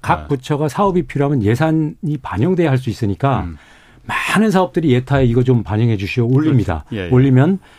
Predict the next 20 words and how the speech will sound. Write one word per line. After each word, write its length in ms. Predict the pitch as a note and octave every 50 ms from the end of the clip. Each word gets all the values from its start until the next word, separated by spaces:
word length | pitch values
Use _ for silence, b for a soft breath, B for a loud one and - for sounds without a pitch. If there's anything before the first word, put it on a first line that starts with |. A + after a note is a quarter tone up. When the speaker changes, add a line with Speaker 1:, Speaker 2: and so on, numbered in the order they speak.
| b b b
Speaker 1:
그걸 180 | - E3+ E3
다 220 | - - - B2+ D3
예타로 360 | E3 D#3+ - - D3+ D#3+ D#3+
넘기는 320 | D3+ B2 A2+ A#2 B2+ C3+
건 120 | C#3+ E3+ C#3+
Speaker 2:
음. 20 |
Speaker 1:
아니고 440 | G2 F2 F2+ F2+ D3 D#3 A#2+ E2 D#2 b b b b b b b
기재부에서 680 | - - C3 D#3+ E3+ D#3 D3+ D#3 C#3 D3+ D#3 C#3+ C3 B2 b b b b b b
그 180 | - C#3 B2+ C#3
일부만 580 | F3+ F#3+ F#3+ F3+ F#3+ F#3 D#3 C3 A2 F2+ D#2 -
추려가지고 760 | - - - G#3 G#3+ F3+ C#3 A#2 - G#2 F2+ G2 B2 F3 G#3
Speaker 2:
음, 160 | G3+ F2 G#2
음. 240 | A#2 F#2 E2 D#2 D2 C#2+ _
Speaker 1:
어, 340 | A#2 A2 A2 A2 A2 A2 G#2
이제 280 | F#2+ F2+ G2+ G2 F2+ -
케이디아이 460 | - G#3+ G#3 D#3 E3 C3 A#2+ A#2 G#2
예타를 320 | G2+ G2+ - - A#2 A2+
보내는데 680 | - F#2+ F#2+ G2 F#2+ F2 F2 E2 F2 G2 G2 E2 D2
Speaker 2:
그렇죠. 60 | - A#2+
예. 200 | G2+ E2+ D#2 C#2